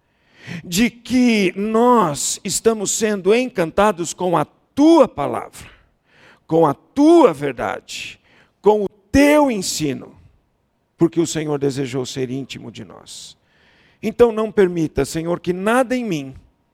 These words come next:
macule, atrapalhe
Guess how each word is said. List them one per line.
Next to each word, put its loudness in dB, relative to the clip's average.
macule, 0
atrapalhe -2